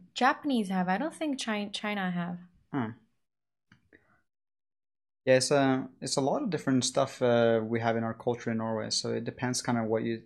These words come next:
Speaker 2: say, you know, it's very vast and a lot, you know.
Speaker 1: Mm-hmm.
Speaker 2: Um, but it is similar to a lot of other Scandinavian stuff. Or our culture is very similar to, you know, Swedish and Danish, for example. Yeah.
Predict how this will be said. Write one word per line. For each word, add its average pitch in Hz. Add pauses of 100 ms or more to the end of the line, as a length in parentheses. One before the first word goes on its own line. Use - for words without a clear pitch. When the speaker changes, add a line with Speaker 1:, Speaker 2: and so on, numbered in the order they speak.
Speaker 2:
say, 135
you 120
know, 113
it's 117
very 117
vast 107
and 107
a -
lot, 110
you -
know. 107 (120)
Speaker 1:
Mm-hmm. 185
Speaker 2:
Um, 110 (300)
but 127
it 143
is 185
similar 135
to 127
a 113
lot 120
of -
other 120
Scandinavian 104
stuff. - (380)
Or 65
our 131
culture 147
is -
very 139
similar 117
to, 113
you 120
know, 104 (240)
Swedish 117
and 107
Danish, 110
for -
example. - (720)
Yeah. -